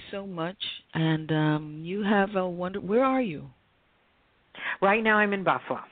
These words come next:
Speaker 2: So I'm in
Speaker 1: Okay.
Speaker 2: Buffalo, New York right now.
Speaker 1: Have a wonderful time. Enjoy the rest of the evening out there in Buffalo.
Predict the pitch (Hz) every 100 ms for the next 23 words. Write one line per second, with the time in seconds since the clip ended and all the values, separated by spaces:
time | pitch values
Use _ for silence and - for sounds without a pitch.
0 | - - 160 165 208 208 190 160 175 165
1 | 160 143 127 123 135 120 131 123 - -
2 | - 185 165 175 190 220 226 240 226 -
3 | 220 220 202 160 139 143 - - - 156
4 | 165 180 190 202 196 196 - 185 196 -
5 | 202 202 160 151 143 160 156 151 151 -
6 | - - 110